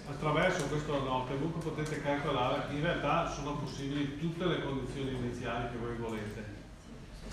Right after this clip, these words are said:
ma diciamo che ce ne sono tre di preparate a priori. Una è la condizione idrostatica, una è la condizione costante in cui viene dato il contenuto di acqua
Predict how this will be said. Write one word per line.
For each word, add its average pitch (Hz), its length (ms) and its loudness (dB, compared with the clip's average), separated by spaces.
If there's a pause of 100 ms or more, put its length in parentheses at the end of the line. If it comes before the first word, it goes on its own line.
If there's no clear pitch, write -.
(120)
ma 156 120 2
diciamo 175 520 4
che 185 100 2
ce 170 100 2
ne 151 120 2
sono 160 260 -2
tre 143 260 4
di 156 60 2
preparate 143 960 2 (520)
a 151 80 -4
priori. 131 760 4
Una 208 200 2
è - 20 6
la 214 100 4
condizione 156 480 0
idrostatica, 127 840 -2 (1080)
una 190 280 4
è 143 40 6
la 135 100 4
condizione 160 920 2 (480)
costante 120 840 2
in 180 100 2 (100)
cui 165 460 2 (440)
viene 147 280 4
dato 147 260 2
il 123 140 0
contenuto 160 560 2
di 131 140 2
acqua 127 440 2